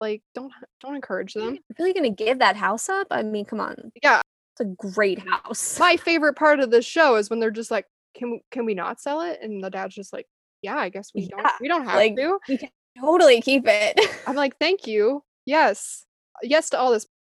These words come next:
Speaker 1: But yeah, no, Aunt, Aunt Tia, you know, it'll be interesting to see. She obviously is kind of just that parent figure that's there to punish Julie when she kinda steps out of place or, you know,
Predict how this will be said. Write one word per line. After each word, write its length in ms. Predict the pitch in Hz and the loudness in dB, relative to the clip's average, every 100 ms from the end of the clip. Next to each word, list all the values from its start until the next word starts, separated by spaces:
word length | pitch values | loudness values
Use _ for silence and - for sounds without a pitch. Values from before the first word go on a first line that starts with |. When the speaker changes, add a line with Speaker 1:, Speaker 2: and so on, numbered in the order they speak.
| _ _ _ | _ _ _
Speaker 1:
But 140 | 262 262 | 0 4
yeah, 280 | 339 240 214 | 4 4 2
no, 180 | 285 262 | 2 0
Aunt, 280 | - 294 - 277 | 0 -8 -8 -4
Aunt 200 | 339 320 | -2 -2
Tia, 440 | 277 285 269 262 _ - - | 0 2 4 2 _ -20 -8
you 80 | 247 | 0
know, 260 | 254 254 | 4 6
it'll 140 | 240 247 | 4 2
be 80 | |
interesting 280 | 262 254 254 | -2 -6 -10
to 80 | 233 | -10
see. 400 | - 240 233 233 | -10 -8 -4 -6
She 160 | - 240 | -6 -4
obviously 540 | 233 240 - 240 226 | -2 -2 -4 -2 0
is 160 | 202 214 | -2 -4
kind 200 | 240 214 | -4 -4
of 160 | 208 196 | -4 -6
just 220 | 214 - | -12 -4
that 260 | 202 196 - _ _ _ _ _ | -2 -2 -8 _ _ _ _ _
parent 420 | - 247 226 233 - | -10 -4 0 -2 -2
figure 260 | 247 214 233 | -8 -2 0
that's 220 | 202 - | 0 -2
there 220 | 214 208 | -2 -2
to 640 | 202 - 208 202 202 202 - _ | -6 -12 -10 -8 -8 -10 -14 _
punish 320 | - 214 214 | -8 -6 -6
Julie 400 | - 214 208 196 | -4 -4 -4 -6
when 160 | 196 202 | -10 -12
she 140 | 226 | -12
kinda 200 | 226 196 | -10 -10
steps 320 | 202 247 240 | -8 -8 -6
out 180 | 247 240 | -2 0
of 220 | 233 233 - _ _ - | 0 -2 -8 _ _ -2
place 340 | 294 294 - | -2 0 -2
or, 340 | 226 208 208 208 | 0 2 2 0
you 80 | 220 | -4
know, 300 | 202 214 | -6 -6